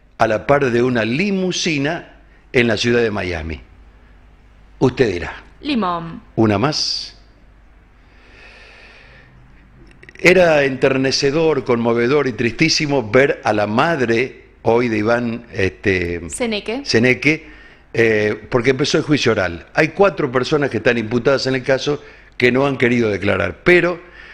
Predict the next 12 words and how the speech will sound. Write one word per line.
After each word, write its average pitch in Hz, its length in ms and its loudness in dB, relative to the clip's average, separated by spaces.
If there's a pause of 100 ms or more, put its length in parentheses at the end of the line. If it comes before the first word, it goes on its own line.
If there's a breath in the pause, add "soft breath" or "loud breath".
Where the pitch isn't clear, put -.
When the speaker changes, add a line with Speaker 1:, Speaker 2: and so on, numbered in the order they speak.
(200 loud breath)
Speaker 1:
la 117 120 4
violencia 147 560 2
callejera 127 800 2
le 104 320 0
quitó 127 380 0
la 131 120 2
vida 113 220 0
a - 40 0
este 101 120 -2
joven 113 300 2
tucumano 127 560 2 (480 loud breath)
y 185 400 0